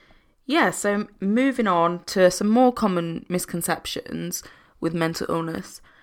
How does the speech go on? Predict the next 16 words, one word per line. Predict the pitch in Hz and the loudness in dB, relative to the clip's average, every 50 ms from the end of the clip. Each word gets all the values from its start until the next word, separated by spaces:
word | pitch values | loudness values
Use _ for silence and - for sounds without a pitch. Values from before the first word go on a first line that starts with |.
| - - _ _ - | -20 -20 _ _ 2
is, | 185 202 196 196 190 - - - _ - - _ _ - | 4 4 4 4 2 -4 -10 -12 _ -20 -20 _ _ -14
for | - - 208 | -6 -4 -4
example, | - 185 202 202 202 196 196 196 - 208 196 196 190 185 - - | -2 0 2 4 4 4 2 0 -2 -2 -2 -2 -2 -4 -2 0
that | 196 185 - - - _ _ _ _ _ _ _ _ _ _ _ _ _ | 0 0 0 -4 -10 _ _ _ _ _ _ _ _ _ _ _ _ _
everyone | - 202 202 196 - 202 196 196 196 190 190 190 | 4 4 4 4 2 0 0 2 2 2 2 2
who | 185 185 | 0 -4
suffers | - - - 190 180 - - 185 180 170 170 - | -4 -2 -2 -2 -2 -2 -4 -4 -4 -4 -4 -6
with | 175 175 | -6 -4
a | 170 | -4
mental | 175 170 165 - - - | -4 -4 -4 -6 -6 -4
illness, | - 175 170 170 165 165 170 - - - - - _ _ _ _ _ _ _ _ | -2 -2 -2 -2 -4 -4 -6 -8 -12 -16 -18 -20 _ _ _ _ _ _ _ _
you | - 170 | -10 -8
can | - - 185 185 180 185 190 - - | -4 -2 -2 -2 -2 -2 -4 -6 -8
visibly | 180 - 202 196 202 190 208 208 196 | -4 -2 -2 -2 -2 -4 -4 -6 -4
see | - - - 233 233 269 339 | -4 -4 -2 0 2 2 2
it. | 403 - | 0 -2